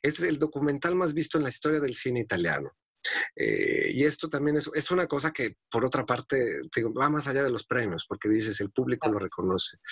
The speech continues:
Se vol-, se convirtió en un caso en Italia, en verdad. Este, se convir-, escribieron en todos los periódicos, pero bueno. Después de que ya había sido un éxito, eh, nos piden si lo podemos proyectar en un cárcel de máxima seguridad.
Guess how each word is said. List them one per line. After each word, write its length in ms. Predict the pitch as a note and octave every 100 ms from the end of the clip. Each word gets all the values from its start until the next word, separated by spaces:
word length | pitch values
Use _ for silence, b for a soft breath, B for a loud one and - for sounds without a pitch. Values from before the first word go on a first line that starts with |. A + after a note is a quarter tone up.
| B B B B B B
Se 220 | - E3 D#3
vol-, 180 | D3+
se 200 | C#3+ E3
convirtió 480 | D#3 D3 D3 C#3+ F3
en 80 | F3+
un 100 | E3+
caso 480 | - D3+ D#3 - D#3+
en 80 | C#3
Italia, 400 | A#2 A#2+ A2+ G2+
en 80 |
verdad. 340 | G#2 A2 A#2 A2
Este, 720 | G2+ - - F2+ D#2+ D2+ D#2
se 140 | -
convir-, 320 | G2+ A2+ - -
escribieron 540 | - B2 C3 D3+ D3
en 120 | A#2+
todos 280 | B2+ C3+ B2+
los 160 | A#2 -
periódicos, 600 | A#2+ C3 C#3 C3 A#2+ -
pero 140 | G#2+
bueno. 220 | G2 F2+ - B B B -
Después 260 | D3+ G#3
de 80 | A#3
que 100 | G3
ya 120 | F3
había 100 | F3
sido 240 | D#3+ F3 E3+
un 80 | C#3+
éxito, 580 | - - A#2 C#3 D#3+ B B B -
eh, 140 | - B2+ -
nos 680 | - - - C3+ C#3+ E3 -
piden 340 | F#3 F#3+ G#3
si 140 | - D#3+
lo 120 | C3
podemos 540 | C#3 C#3+ D3 D3 - _ _ _ _
proyectar 680 | D3 D3+ F3 - C3 D#3+ -
en 160 | B2+ B2+
un 160 | C#3+
cárcel 360 | - C3+ C#3 D3+
de 120 | C3+
máxima 400 | B2 C3 C#3+ B2+
seguridad. 540 | G#2+ G2 F#2+ F#2 E2